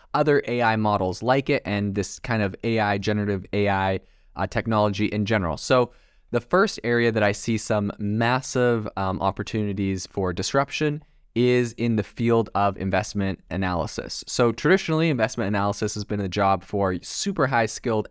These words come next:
analysts who spend hours poring over data, um, and market trends to really determine the best investment opportunities.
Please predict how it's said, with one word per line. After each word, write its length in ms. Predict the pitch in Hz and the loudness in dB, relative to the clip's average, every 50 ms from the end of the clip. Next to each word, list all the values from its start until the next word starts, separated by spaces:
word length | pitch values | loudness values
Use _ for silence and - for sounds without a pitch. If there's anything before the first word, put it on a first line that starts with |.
| - | -4
analysts 500 | 123 151 156 160 160 160 160 156 - - | -2 -2 0 0 2 0 0 -2 -4 -8
who 80 | - 107 | -8 -8
spend 340 | - - - 95 92 92 - - | -8 -4 -4 -4 -4 -4 -4 -2
hours 400 | 101 107 110 110 110 110 110 110 | 0 2 2 2 2 2 0 -2
poring 320 | - - - 107 98 98 | -6 -6 -4 -4 -2 0
over 180 | 95 92 92 90 | -2 -2 -2 -4
data, 520 | 85 - 110 110 113 110 110 110 104 - _ _ _ _ _ _ - - | -4 0 0 0 2 2 2 2 0 -2 _ _ _ _ _ _ -12 -6
um, 160 | 101 101 95 | -6 -4 -4
and 120 | 90 90 | -2 0
market 260 | 110 127 123 - 92 | 0 0 0 0 -4
trends 260 | - - 131 127 123 - | -2 0 0 0 0 -2
to 100 | - 104 | -2 0
really 180 | 117 123 127 107 | 2 2 2 2
determine 400 | 107 - - 113 107 110 101 95 | 0 -2 -2 -2 -2 0 0 -2
the 60 | 87 | -4
best 360 | 82 - 101 101 104 - - | -4 -4 -4 -4 -4 -4 -4
investment 400 | 98 98 101 101 - - 98 - | -4 -2 -2 -2 -2 -4 -6 -4
opportunities. 800 | 98 95 - 110 98 - 110 101 107 113 131 160 190 185 - | -4 -4 -4 -4 -6 -4 -4 -2 -2 -2 -2 -2 -4 -4 -8